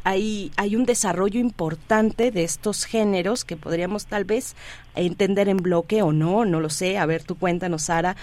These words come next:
pero ¿cómo, cómo llegan ustedes a estas, a estos géneros o subgéneros musicales, tal vez? Eh, ¿cómo, cómo ven, cuáles son sus referentes?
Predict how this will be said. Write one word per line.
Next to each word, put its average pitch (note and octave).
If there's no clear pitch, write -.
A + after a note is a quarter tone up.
pero G3+
¿cómo, C#4+
cómo C4+
llegan A#3
ustedes G3+
a D#3+
estas, F3
a E3+
estos F3
géneros F#3
o D3
subgéneros E3+
musicales, F3
tal F3
vez? D#3+
Eh, D#3+
¿cómo, G3+
cómo G#3
ven, F#3+
cuáles G3+
son G#3+
sus G#3
referentes? F#3